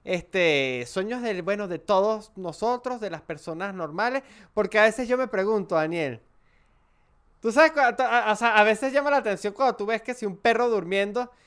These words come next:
y lo ves como en un peo, como que él empieza como a correr y ladra y uno dice,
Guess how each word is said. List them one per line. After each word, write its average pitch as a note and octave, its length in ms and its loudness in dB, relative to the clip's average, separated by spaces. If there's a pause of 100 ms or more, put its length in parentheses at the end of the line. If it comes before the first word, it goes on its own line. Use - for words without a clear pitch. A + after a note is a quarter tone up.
(120)
y F3 100 -6
lo F3 100 2
ves F3 160 2
como A3 220 -4
en E3+ 80 -6
un E3+ 100 -10
peo, G3+ 320 2
como G3 260 -8
que E3+ 100 -4
él D3+ 160 -8 (100)
empieza E3 340 -6
como F#3+ 220 -6
a - 80 -6
correr E3 440 2
y D#3 100 0
ladra D#3+ 340 6
y D3 40 -4
uno D3+ 100 -6
dice, F#3 260 -8